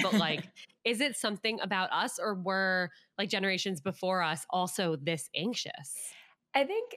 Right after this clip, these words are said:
Speaker 2: it is something about us. Um, but I think that it's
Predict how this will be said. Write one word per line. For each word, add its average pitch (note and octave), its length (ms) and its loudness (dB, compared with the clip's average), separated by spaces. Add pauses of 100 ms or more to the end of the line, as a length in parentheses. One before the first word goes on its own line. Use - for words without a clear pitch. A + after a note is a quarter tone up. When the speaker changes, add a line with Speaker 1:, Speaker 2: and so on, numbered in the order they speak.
Speaker 2:
it - 240 4
is G#3+ 200 -2
something G#3 380 -2
about F3+ 400 -2
us. - 540 -2
Um, F3 600 6 (380)
but A#3 100 6
I A#3+ 120 8
think C#4 180 4
that D#4+ 120 6
it's D#4+ 160 2